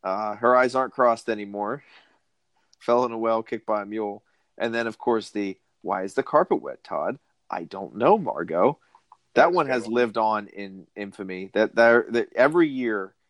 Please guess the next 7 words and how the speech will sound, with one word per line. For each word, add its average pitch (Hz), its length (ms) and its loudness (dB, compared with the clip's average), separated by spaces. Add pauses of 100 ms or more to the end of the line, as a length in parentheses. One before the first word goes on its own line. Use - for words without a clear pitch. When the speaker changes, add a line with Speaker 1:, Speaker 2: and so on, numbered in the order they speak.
(180)
Speaker 1:
you'll 110 200 -4
see 98 500 -6 (720)
someone 110 560 -4
wearing 98 500 -8
some 110 320 -4
type 101 340 -2
of 92 220 -6